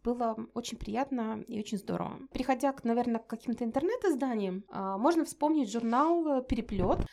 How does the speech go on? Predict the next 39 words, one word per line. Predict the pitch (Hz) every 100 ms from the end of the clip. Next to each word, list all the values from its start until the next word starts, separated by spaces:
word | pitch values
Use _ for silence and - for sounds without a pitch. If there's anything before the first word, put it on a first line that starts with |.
| -
который, | - 233 269 240
э, | 226 - 226
кстати, | - 254 247
тоже | 269 269
печатным | 269 - 240 285 262
был. | 190 -
А, | - 190 190
это | 262 262
была | 220 226 226 220
идея | 208 202 240 233 208
Дарьи | 196 220 214 208
Вильке, | 269 440 - - 294 277 285 277
а, | 427 214 196 196 -
о | -
том, | - 247
что | 254 220
нам | 240 302
нужен | 240 262 240
журнал | 214 214 214 330 403
про | - 285
детскую | 285 240 254 214
литературу. | 202 190 185 - 175 185 226 -
И |
сейчас | 233 359 370
он, | 277 254
э, | 247 226 220
существует, | 214 247 - - 247 262 254 202 - - -
а, | 196
наверное, | 208 226 254 233 208
как | 202 214 190
блог. | 190 220 277 415 508 - - - -
Самая | - 269 254
актуальная | 233 262 240 214 202 226
информация, | - 214 240 226 214 208
что | - _ 220
он | 214 202 190 185 185 - 214 202 196
находится | 190 202 190 -
в |
Telegram. | - - 208 220 320 427